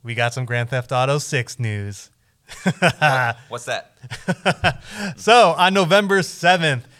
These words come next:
Speaker 1: Jason Schreier of Bloomberg News <laughs> broke that Rockstar plans to announce Grand Theft Auto six as early as this week, with a trailer debuting in December. Not less than twelve hours that he said that, Rockstar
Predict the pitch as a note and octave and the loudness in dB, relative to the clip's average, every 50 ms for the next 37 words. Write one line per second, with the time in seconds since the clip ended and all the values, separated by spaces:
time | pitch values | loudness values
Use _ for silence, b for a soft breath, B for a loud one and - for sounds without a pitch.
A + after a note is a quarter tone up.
0 | b b - - D#3 E3 - E3+ D#3+ C#3 - - - D#3+ D#3+ E3+ E3 D#3 C#3 C3+ | b b -10 -8 -6 -6 -6 -6 -8 -8 -8 -8 -6 -2 0 2 2 2 0 -2
1 | C3+ C#3 B2+ A#2+ A#2+ D3+ E3+ F3+ F3 E3 D#3+ C#3+ C3+ C3+ D#3+ F#3+ G3 F#3 D3+ C3 | -2 -6 -8 -8 -6 -4 -4 -2 -2 -2 -2 -2 0 -2 0 0 0 -2 -4 -4
2 | B2+ C3+ D3 G3+ F3 F3+ F3+ E3 D#3 C#3 B2+ C#3 G3 C4 B3+ - - C4 B3+ - | -2 -2 -2 -2 -2 -2 -2 -4 -4 -4 -4 -2 -2 -2 -2 -2 -4 -4 -4 -4
3 | - A3 A#3 A3+ G#3+ - - G3 F#3 F#3 F3+ E3 C#3 - - F#3 G#3 A#3 A#3+ - | -4 -6 -4 -4 -6 -6 -8 -8 -6 -4 -4 -4 -6 -6 -8 -8 -8 -8 -6 -6
4 | C#4 - G#3 G3 F3+ E3+ D#3+ C#3 - - - A3 B3+ - - C3+ C#3+ B2+ A#2+ - | -8 -6 -2 -2 -2 -2 -2 -4 -4 -4 -6 -6 -6 -6 -10 -10 -10 -12 -12 -10
5 | - D#3+ E3 E3 D#3 D3+ C#3 C3 A#2+ A#2+ B2 A2+ - - F3+ A3+ B3+ C4 - B | -8 -6 -4 -4 -2 -2 -2 -4 -4 -6 -8 -8 -8 -8 -8 -8 -8 -8 -12 B
6 | B B B B B B B B B B - D3 C3 D3 C#3+ C3+ B2 - - - | B B B B B B B B B B -6 -4 -2 0 -2 -2 -2 -4 -4 -2
7 | F#3+ G3 A3 A#3 A3+ A#3 A#3+ B3 A#3 G#3 F#3 D3 D3 C#3 C3+ B2+ A#2+ C#3 D#3+ F#3 | 0 0 2 2 2 0 0 0 -2 -6 -6 -4 -2 -2 -2 -2 -2 -2 -2 0
8 | F#3+ G3 G3 F#3+ F#3 F3+ E3+ - - F#3 F3 F3 E3 D3 C#3 C#3+ C3 - - - | 0 0 0 0 -2 -4 -8 -12 -10 -8 -6 -6 -6 -4 -4 -6 -6 -6 -10 -6
9 | - D3+ D#3+ D#3+ C#3+ B2+ A#2+ A2 G#2+ A2 B2+ b b b b b b b b b | -4 -2 0 0 0 -2 -2 -4 -6 -10 -16 b b b b b b b b b
10 | b b b b - C3 C#3 C#3 D3 D3 D3+ C3+ D#3 F3+ F3+ - - - D3 C#3 | b b b b -2 0 0 0 0 -2 0 2 2 2 2 -2 -4 -2 -2 0
11 | C#3 C3 A#2+ A#2 C3+ - - - D3 D#3 F3+ E3 C3 C3+ D3+ E3+ D3 C3 B2 B2 | 0 -2 -4 -6 -10 -14 -6 0 2 4 4 4 4 6 6 6 6 4 4 2
12 | B2+ C3+ C#3 - - - B2 B2 A#2+ - - D3 C#3+ C#3+ D3 C#3+ C#3+ C3+ B2+ B2 | 0 0 -4 -6 -8 -6 -4 -4 -4 -2 -2 -2 0 2 0 0 0 -4 -6 -2
13 | C#3 E3 G#3 B3+ - - - B3 B3 B3 B3 B3 | 0 2 2 2 0 -2 -4 0 0 0 0 -2